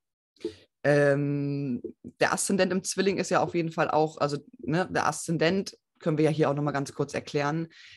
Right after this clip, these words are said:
ist ja, ähm, sozusagen das Zeichen, was am östlichen Horizont zum Zeit-, zum Zeitpunkt der Geburt aufgeht. Und hier ist es ja ganz wichtig auch zu sagen, dass es ist sozusagen ein mathematisch kalkulierter Punkt.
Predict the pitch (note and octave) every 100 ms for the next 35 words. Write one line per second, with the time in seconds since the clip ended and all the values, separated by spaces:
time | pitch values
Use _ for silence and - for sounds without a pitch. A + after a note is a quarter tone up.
0 | - D#3 F#3 - G3 F#3+ F#3+ F#3 _ _
1 | _ - - D#3+ D#3 D#3 D3+ D3+ D3 D3
2 | C#3 _ - C3 _ - D3+ - C#3+ C#3
3 | C#3 C3 B2+ - - D3 F#3+ A3 - A3+
4 | A3+ - C#3 D#3 F#3 - - - D3 C3+
5 | D#3+ - F3+ D#3+ D#3 D#3+ D#3+ D#3 D3+ C#3+
6 | C#3 C#3+ - - - C#3 - C#3+ D#3 E3+
7 | D3 B2+ A#2+ B2+ C3 _ A#2 A2 - -
8 | - - - - - - - D3+ D3 C#3+
9 | - D#3 E3+ E3+ D#3 D3 C#3+ D3+ E3+ -
10 | C#3+ - C#3+ C#3 C#3+ D#3 D3 C3+ C3 C3+
11 | - C3+ C3 C#3 C#3 D#3 D#3 C#3 C3 C3
12 | B2+ C3 B2+ D3+ - - C#3+ C3 C3+ C3
13 | C#3 A#2+ - G3 A#3 F#4+ -